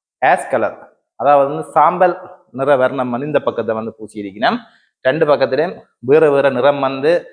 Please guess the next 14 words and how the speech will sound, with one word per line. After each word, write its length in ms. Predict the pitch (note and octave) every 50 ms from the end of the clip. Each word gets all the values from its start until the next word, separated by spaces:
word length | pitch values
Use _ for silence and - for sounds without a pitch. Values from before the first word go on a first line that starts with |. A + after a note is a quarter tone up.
| _ _ _ _ _ _ -
அஹ், 260 | A#2 A#2+ C#3+ C#3+ C#3+ -
பூசப்பட்டிருக்கிறது 880 | D3 D#3 - F3+ D#3 - D3+ C#3 B2 C3 C3+ C3 A#2 A2+ B2+ B2 B2
வந்து 220 | A#2 A#2 A2+ B2 C#3+
ஒரு 300 | D3+ C#3 B2 - - _
வித்தியாசமான 680 | - B2+ A#2+ - C#3+ C#3 B2+ - D3 C3+ C3 C3 B2+ B2+
ஒரு 340 | A#2+ A#2+ B2 A#2+ A#2+ A#2+ D3
லுக்கை 200 | D3 - - D3
வந்து 160 | C3 B2 C3
இந்த 120 | B2+ A#2+
வீட்டுக்கு 300 | A2+ A#2 A#2+ A#2 A#2+ A2+
வந்து 160 | A#2 A2 A2 G2+
கொடுக்குது. 440 | G#2 G#2 G2+ - _ - D#3+ G#3+ - - _ _ _ _ _ _ _
அதே 260 | - A#2+ E3 E3+ F#3
நேரம் 320 | F#3 F3+ E3+ F#3 G3+ G#3+